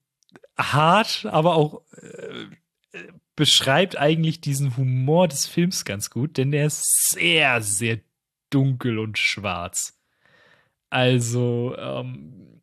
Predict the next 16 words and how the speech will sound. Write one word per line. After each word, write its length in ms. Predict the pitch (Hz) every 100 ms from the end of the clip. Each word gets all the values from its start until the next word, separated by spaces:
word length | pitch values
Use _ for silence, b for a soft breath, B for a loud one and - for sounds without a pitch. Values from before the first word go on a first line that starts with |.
| _
auch 180 | 151 131
dann 240 | 139 127
bei 100 | 127
einer 120 | 127
späteren 520 | 123 - 147 151 151 139
Szene, 400 | - 135 143 131
wenn 160 | 123 127
sie 220 | 123 127
mit 360 | 123 127 _
dem, 340 | 123 120 117 117
äh, 280 | - 113 110
kleinwüchsigen 800 | - 120 123 127 131 - 120 117
Jimmy, 540 | 107 131 147 151 151 - _
äh, 280 | 139 131 131
sich 260 | 120 135
dazu 920 | - 123 127 - - 135 131 135 151